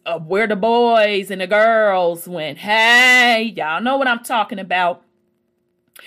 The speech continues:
and was doing they thing, okay, making they little change on the little side.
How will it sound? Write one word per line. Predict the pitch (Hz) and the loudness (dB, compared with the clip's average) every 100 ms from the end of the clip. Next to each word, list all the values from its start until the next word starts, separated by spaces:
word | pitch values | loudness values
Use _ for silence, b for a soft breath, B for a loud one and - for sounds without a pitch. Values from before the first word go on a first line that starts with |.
| B B | B B
and | 165 | -6
was | 165 - | -6 -4
doing | 185 233 247 | -2 0 2
they | 254 294 | 0 0
thing, | - 311 320 262 156 - - _ _ _ | 0 2 2 0 -4 -16 -20 _ _ _
okay, | - 220 262 277 | -6 0 0 0
making | 185 202 226 254 | -4 -6 -6 -4
they | 247 | -4
little | 247 262 262 | 0 0 0
change | - 285 302 302 277 240 | -2 0 0 0 -2 -4
on | 240 | -4
the | |
little | 247 254 254 | 0 0 -2
side. | - 262 247 165 95 | -2 2 2 0 -4